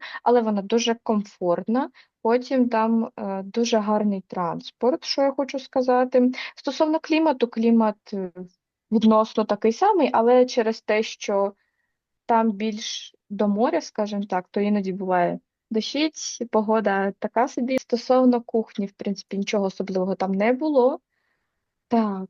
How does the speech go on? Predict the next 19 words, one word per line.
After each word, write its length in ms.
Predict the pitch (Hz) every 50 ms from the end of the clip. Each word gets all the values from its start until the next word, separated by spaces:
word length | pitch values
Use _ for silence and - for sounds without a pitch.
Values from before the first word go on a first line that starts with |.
| _ -
е, 240 | 220 214 202 208 226
щось 580 | 220 - - - - 240 262 254 254 - - -
нове? 460 | 269 254 240 240 262 269 302 339 370 403 - _ _ _ _ _ _ _ _ _ _ _ _ 254
М, 840 | 247 240 233 233 220 220 220 220 214 208 208 208 208 208 202 208 214 - _ _ _ _ _ _ _ _ _ _ _ _ _ _ _ _ _ _ _ _ _ _ _ _ _
навіть 500 | 233 220 220 226 233 233 233 233 - -
не 100 | 214 214
знаю. 320 | 202 214 196 185 180 180
В 80 | 180 - _
принципі, 560 | - - - 523 - - - 359 339 - 269
воно 300 | 247 240 226 226 233 262
все 360 | 311 - - - - 247 254 269
між 240 | 262 247 233 - -
собою 400 | - 208 202 208 214 220 220 220
схоже. 720 | - - - - - _ 220 220 208 - - 262 339 339 - _ _ 381 392 392 - - _ - - - _ _ _ - 277 247 220 208 202 _ - 208 _ _ _ _ _ _ _ _ _ _ _ _ _ _ _ _ _ _ _ _ _ _ _ _ _ _ _ _ _ _ _ _ _ _ _ _ _ _ _ _ _ _ _ _
Навіть 400 | 240 220 214 208 208 208 208 -
не 120 | 214 214 208
знаю, 420 | 208 208 214 208 208 202 202 202
що 180 | - - 220 202
сказати. 920 | - - - - 208 202 208 202 214 240 247 - - 214 196 190 196 196